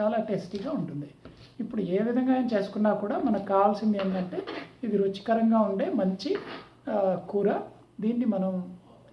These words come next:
ఎప్పుడు దొరికినా ఒక రోజు చేసుకో-, రోజు చేసుకోవాల్సిన పని లేదు. ఎప్పుడైనా దొరికినప్పుడు మంచిగా తయారు చేసుకుని హాయిగా,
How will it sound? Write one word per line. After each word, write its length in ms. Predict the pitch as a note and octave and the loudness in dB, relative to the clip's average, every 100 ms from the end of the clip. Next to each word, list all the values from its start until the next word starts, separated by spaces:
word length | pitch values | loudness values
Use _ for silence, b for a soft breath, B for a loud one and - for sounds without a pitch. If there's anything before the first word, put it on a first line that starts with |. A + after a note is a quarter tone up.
| G#3 | -6
ఎప్పుడు 300 | G3 G#3 G#3+ | -6 -4 0
దొరికినా 560 | G3 F#3 A3 D4 - - - - _ - - - _ _ G#3 | 0 0 -2 -4 -8 -14 -20 -20 _ -20 -20 -20 _ _ -10
ఒక 140 | G#3+ | 0
రోజు 300 | G3 G3 - | 2 2 -2
చేసుకో-, 240 | E3 - | -8 0
రోజు 320 | F#3+ A#3 D#4 C4+ | 2 2 2 -2
చేసుకోవాల్సిన 520 | A#3 - C4+ G3+ A3 | -2 -2 -4 -2 -2
పని 240 | F#3+ F#3+ | 0 0
లేదు. 300 | F3+ F3+ F#4+ B B B - | -2 -4 -8 B B B -14
ఎప్పుడైనా 320 | - A#3 A3+ | -6 0 2
దొరికినప్పుడు 500 | F#3+ F#3 F#3+ G3 B3+ | 0 -2 -8 -8 -4
మంచిగా 580 | G#3+ F#3 G3 C4 A3 - b b b - | -2 -2 -4 -6 -8 -12 b b b -6
తయారు 380 | G3 G3 F#3+ F#3+ | 0 0 0 -4
చేసుకుని 340 | - - B3+ | -4 -4 -4
హాయిగా, 580 | - F#3 F3+ F3+ E4 | -4 -4 -4 -2 -6